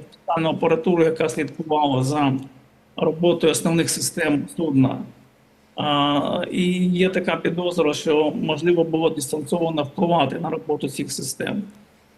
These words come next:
І таким чином це може, могло б привести до аварії, до якоїсь колізії,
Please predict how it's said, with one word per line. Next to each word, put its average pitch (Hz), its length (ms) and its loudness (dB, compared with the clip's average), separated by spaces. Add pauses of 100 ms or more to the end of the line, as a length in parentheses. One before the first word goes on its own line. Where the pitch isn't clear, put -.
(120)
І 185 40 -10
таким 175 340 0
чином 185 300 4
це 196 140 0
може, 180 320 2
могло 175 340 2
б - 360 -2
привести 165 600 2
до 156 120 6
аварії, 156 540 2
до 151 180 0
якоїсь - 300 -2
колізії, 180 640 2